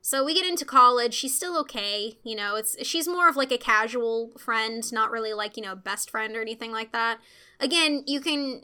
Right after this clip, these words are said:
<sighs> she says something sometimes where it's like, is she, like, is she serious or is she just joking? But most of the time she would be serious. Uh, she would just say some inappropriate things, as in, like, you know, "That's not how the world works."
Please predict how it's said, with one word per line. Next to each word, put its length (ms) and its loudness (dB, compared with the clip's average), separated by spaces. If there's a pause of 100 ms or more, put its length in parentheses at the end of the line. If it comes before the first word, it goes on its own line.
(140)
<sighs> 200 -12
she 200 0
says 380 4
something 480 0
sometimes 500 -2
where 140 0
it's 140 -6
like, 200 0
is 120 -2
she, 580 -8
like, 360 -8
is 100 -8
she 120 -8
serious 720 -2
or 160 -2
is 80 0
she 160 -8
just 240 -8
joking? 540 -4 (840)
But 200 0
most 200 2
of 80 -2
the 60 -2
time 140 2
she 120 -4
would 100 -6
be 100 -10
serious. 760 -2
Uh, 380 2
she 180 -4
would 120 0
just 160 -2
say 240 4
some 160 0
inappropriate 800 -2
things, 520 -6
as 240 0
in, 200 -6
like, 340 -4
you 80 -8
know, 140 -10
"That's 240 -6
not 100 -2
how 140 4
the 120 -4
world 560 -8
works." 600 -8